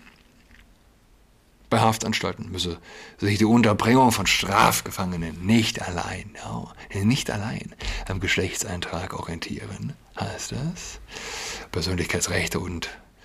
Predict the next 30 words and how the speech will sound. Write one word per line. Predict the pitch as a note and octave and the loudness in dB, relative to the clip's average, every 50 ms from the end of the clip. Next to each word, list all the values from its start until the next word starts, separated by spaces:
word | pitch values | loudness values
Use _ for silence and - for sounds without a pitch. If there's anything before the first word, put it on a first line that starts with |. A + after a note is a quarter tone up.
| - _ | -20 _
Sicherheitsinteressen | - G#2 C3+ C3+ C3 A2 A2+ A#2 A#2 A2+ G#2+ G#2 G2+ A#2 A#2+ A#2 A#2+ A2+ | 2 4 4 6 6 6 4 4 4 2 2 2 4 4 4 4 4 4
anderer | - A2+ C3 B2+ A#2 G#2 G2 | 4 4 6 6 6 4 2
Strafgefangener | - - - G#2+ G#2 - - G#2 - G2+ G2 G2+ G2 F#2+ F#2 - - - - - - - - - - - - | 2 2 4 2 2 2 0 0 0 2 2 2 2 0 -2 -6 -12 -20 -20 -18 -18 -18 -18 -18 -20 -8 -4
könnten | - - C3 D3+ E3 E3+ - D3 C3+ C3 B2 A2+ A#2 - - - - - | 0 4 6 6 6 6 6 6 8 8 6 6 4 0 -12 -12 -12 -2
der | - A2 A2+ | 4 4 6
Verlegung | A2+ - A#2+ A2+ A2+ A2+ A#2 B2 C3+ A#2+ A#2 A2+ A2+ | 6 8 8 8 8 8 10 8 8 8 8 6 6
in | - A#2 A2+ | 6 6 4
ein | A2 G#2+ F#2 | 4 4 2
Frauengefängnis | - - - - G2 A2 B2+ C3 A2+ A2 - - - G#2+ G#2+ G#2+ A2 A2 G#2 G2+ F#2+ - - | 0 0 2 2 4 4 4 4 4 2 2 2 0 2 4 6 6 6 6 4 2 0 0
entgegenstehen. | - - A2 G#2 G2 F#2+ - F2 - G#2 B2+ F3+ G3 C#3+ A2 - - F2 F2 F2+ F#2+ | 0 0 0 -2 -2 -2 -4 -4 -2 -2 -2 -2 0 0 0 0 -2 -2 -2 -2 2
Na | C#3+ F3+ F#3+ | 2 4 6
gut, | A3 E3+ A2+ - - - - - - | 6 6 6 4 -2 -8 -10 -2 2
wenn | A2+ B2+ | 4 4
man | C#3+ C3+ C3 | 6 6 4
so | A2+ A2+ D#3 F#3 | 4 6 6 6
eine | F#3 D3 | 6 6
Lücke | A#2+ B2+ - - - - - | 6 6 4 4 2 0 0
aufmacht, | - - F#3+ - - B2+ A2+ | 0 0 0 0 0 -2 0
was | B2 A2+ - | -2 -2 -2
ist | - F#3 - - | -2 -4 -6 -6
denn | - C#3 C#3 | -6 -8 -6
zum | - A3+ - - | -6 -6 -4 -6
Beispiel | - - - E3 - - D3+ C#3 | -6 -8 -6 -6 -6 -6 -4 -4
mit | B2 B2 C#3 - - - | -2 -2 -2 -4 -6 -8
einem | G2 F#2+ A#2+ C3+ C#3 C#3 D3+ D3+ | -6 -4 -4 -4 -2 -2 -4 -4
Kinderschänder? | C#3+ - - C3+ C#3 C3+ - - - - - - - - - - - - - | -2 -2 -2 0 0 -2 -2 -4 -4 -4 -4 -4 -6 -6 -8 -8 -10 -10 -10
Wenn | A2 G#2 | -8 -8
man | G2 - | -8 -8
immer | - A2 G#2 F#2+ F#2 | -6 -6 -6 -6 -4
sagt, | F#2 F#2 G2+ A2+ A#2 B2 - - - | -6 -6 -4 -4 -6 -6 -10 -14 -20